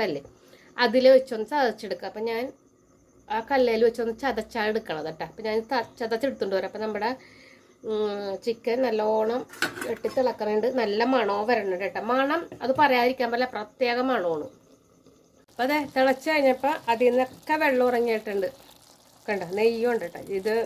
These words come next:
നല്ല കോഴിയായിരുന്നു ട്ടോ ഞാൻ മേടിച്ചോണ്ട് വന്നത്. അപ്പൊ ഈ, ഈ വെള്ളത്തിലിരുന്ന് ഇത് വേയി-, വെന്തോളൂ ട്ടോ. വെന്ത് കഴിഞ്ഞ ശേഷം നമുക്ക് നമ്മ ചതച്ച് വെച്ച പീരി ഇടണം. അപ്പൊ ഇതിവിടെ ഇരുന്ന് വേകട്ടെ. അപ്പൊ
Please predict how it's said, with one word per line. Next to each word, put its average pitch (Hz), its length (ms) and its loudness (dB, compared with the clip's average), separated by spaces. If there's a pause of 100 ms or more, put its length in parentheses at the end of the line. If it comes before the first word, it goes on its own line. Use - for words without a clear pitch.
(140)
നല്ല 247 280 0
കോഴിയായിരുന്നു 220 580 4
ട്ടോ 190 180 -2
ഞാൻ 196 240 -2
മേടിച്ചോണ്ട് 190 420 -4
വന്നത്. 160 320 -6 (1300)
അപ്പൊ 233 160 -4 (140)
ഈ, 262 100 0 (220)
ഈ 262 100 0
വെള്ളത്തിലിരുന്ന് 262 760 2 (200)
ഇത് 220 160 -2
വേയി-, 220 360 0 (260)
വെന്തോളൂ 190 520 2
ട്ടോ. 175 180 0 (200)
വെന്ത് 214 240 0
കഴിഞ്ഞ 226 240 4
ശേഷം 220 340 -4
നമുക്ക് 233 340 -6
നമ്മ 247 280 -2
ചതച്ച് 226 420 -2
വെച്ച 208 200 -2
പീരി 226 400 2
ഇടണം. 185 220 0
അപ്പൊ 196 180 -12
ഇതിവിടെ 208 240 -2
ഇരുന്ന് 208 160 -2
വേകട്ടെ. 196 440 -2
അപ്പൊ 208 200 -4